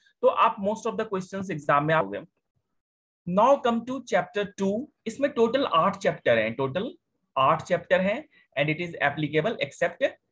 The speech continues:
defense area। अब आ जाओ section three and four के ऊपर।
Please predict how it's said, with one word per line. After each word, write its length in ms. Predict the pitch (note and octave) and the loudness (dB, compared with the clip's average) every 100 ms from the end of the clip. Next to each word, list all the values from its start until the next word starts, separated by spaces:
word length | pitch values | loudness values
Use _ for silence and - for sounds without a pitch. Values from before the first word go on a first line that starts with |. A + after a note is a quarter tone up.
| _ B2+ B2+ | _ -10 -6
defense 400 | C3+ C3 A#2+ G#2 | -2 0 -2 -2
area। 360 | G2+ F#2 G2 D#3 _ - - _ _ - | -6 -4 -6 -8 _ -20 -20 _ _ -2
अब 140 | A#3+ B3+ | 2 4
आ 100 | B3+ | 6
जाओ 140 | C4 | 4
section 440 | C4+ A#3 - B3 A#3 | 2 -2 -2 -4 -4
three 520 | - A3+ A#3+ B3+ - | -6 -2 -2 -2 -2
and 180 | F#3+ G3+ | -2 -2
four 380 | - G3 F#3 D#3+ | -4 2 2 4
के 100 | C#3+ | 2
ऊपर। 400 | A2 F#2+ G#2 | 0 2 2